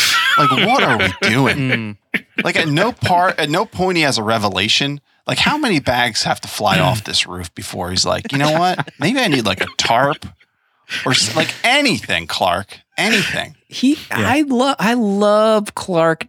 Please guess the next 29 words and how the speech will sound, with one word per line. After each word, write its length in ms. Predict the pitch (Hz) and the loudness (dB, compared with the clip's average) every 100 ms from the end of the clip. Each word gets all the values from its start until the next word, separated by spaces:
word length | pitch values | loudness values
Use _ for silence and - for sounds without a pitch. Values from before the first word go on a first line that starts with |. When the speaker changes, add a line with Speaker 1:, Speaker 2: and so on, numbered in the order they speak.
| 131 | 0
Speaker 3:
W. 440 | 127 123 120 120 | 2 4 4 2
Griswold. 640 | 104 110 107 107 104 104 - | 2 2 2 2 2 2 0
I, 240 | 123 135 131 _ | -2 -2 -4 _
we 340 | 139 151 156 | -2 0 0
talked 400 | 156 - 147 151 | -2 0 0 0
about 480 | 139 127 113 107 - _ _ _ _ _ _ - | 0 2 4 2 0 _ _ _ _ _ _ -6
Christmas 480 | - 127 - 139 - | 0 0 2 -2 2
Vacation. 880 | 139 - 143 131 - 123 117 113 - _ _ _ _ _ _ _ | 0 2 2 2 2 2 2 0 -4 _ _ _ _ _ _ _
What 80 | 202 | 2
did 80 | 349 | 2
we 80 | |
talk, 300 | 370 147 151 | 4 2 2
what 220 | 156 247 - | 2 -2 0
podcast 520 | - 139 117 107 95 | 2 2 2 0 2
did 80 | 104 | 0
we 60 | 98 | 0
do 100 | 95 | 0
Christmas 360 | 101 92 95 | -2 -4 -6
Vacation 400 | 87 85 82 90 | -6 -4 -4 -6
for? 260 | 85 82 - _ | -8 -10 -12 _
Was 80 | 104 | -2
that 160 | 202 | 0
Paper 260 | 175 160 185 | 0 0 0
Keg 440 | 156 156 147 143 | 2 4 4 2
or 240 | 110 80 82 | 0 -2 -4
Faves 580 | - 123 117 123 117 95 | -4 2 4 4 2 0
or 80 | 85 | -2
something? 580 | - 135 135 98 76 - _ _ _ _ | 0 0 0 -4 -6 -10 _ _ _ _
But 100 | - | -2